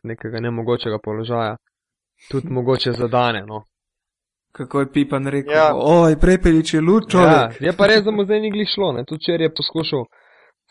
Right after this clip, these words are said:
Speaker 1: sedmih, osmih metrov, ampak je pač on, on, on je, eh, podvržen temu, da če ne zadane iz razdalje,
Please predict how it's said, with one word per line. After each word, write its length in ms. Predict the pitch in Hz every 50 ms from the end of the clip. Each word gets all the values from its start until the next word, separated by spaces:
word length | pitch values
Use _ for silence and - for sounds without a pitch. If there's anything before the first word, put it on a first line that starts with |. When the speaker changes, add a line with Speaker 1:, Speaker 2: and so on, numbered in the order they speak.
| _
Speaker 1:
sedmih, 300 | - 156 151 151 139 131 -
osmih 320 | - 147 147 - 143 135
metrov, 420 | - 139 143 139 - 143 135 131 127
ampak 220 | 123 120 - - _ - - _ _ _ _ _ _ _ _ _ _ _ _ _
je 200 | - - - 131
pač 280 | 127 - 156 151 - -
on, 180 | 143 175 196 185 -
on, 500 | - 202 202 202 202 220 226 226 220 208
on 100 | 196 208
je, 440 | 208 208 208 202 202 196 190 185 180
eh, 920 | 151 - - - - _ _ - - 135 143 151 151 151 147 151 151 143 143 -
podvržen 500 | - 160 156 147 160 190 185 170 175 156
temu, 240 | 165 175 170 156 135
da 80 | 127
če 140 | 123 - 135
ne 160 | 127 127 156
zadane 440 | 147 147 143 151 156 165 156 147 135
iz 240 | 131 123 117 117 117
razdalje, 600 | 120 117 123 123 123 143 147 156 156 156 143 135